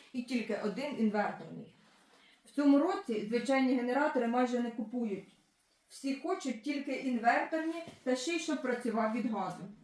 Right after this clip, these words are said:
Одні з популярних — це Sigma і Zegor. Більшу частину з них купують Zegor. Мабуть, тому що гарантія більша, два роки, і проблем з ними не буває. Тільки бувають випадки, коли використовують неякісний бензин.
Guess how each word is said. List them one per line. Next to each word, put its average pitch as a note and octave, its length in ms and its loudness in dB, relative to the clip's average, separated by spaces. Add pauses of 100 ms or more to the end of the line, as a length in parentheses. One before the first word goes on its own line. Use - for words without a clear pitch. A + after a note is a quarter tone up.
(680)
Одні B3+ 300 4
з - 20 -2
популярних — C4 800 2
це A3+ 60 4
Sigma D4+ 640 -2
і C4 40 0
Zegor. G#3 420 0 (640)
Більшу B3 440 2
частину B3 440 2
з G#3+ 80 2
них D4+ 240 0
купують A#3 540 -2
Zegor. A3+ 440 0 (600)
Мабуть, A#3 340 4
тому D4 240 0
що A#3+ 320 0
гарантія B3 600 4
більша, A#3+ 580 0 (120)
два C4+ 300 6
роки, C4+ 480 4 (480)
і F#4 100 2
проблем C4+ 520 6
з G#3 40 4
ними B3+ 260 8
не A3+ 100 4
буває. G#3 520 2 (340)
Тільки E4 280 2
бувають B3 420 6
випадки, C4 500 4
коли B3+ 340 2
використовують B3+ 720 -2
неякісний G#3+ 540 0
бензин. F#3 400 -6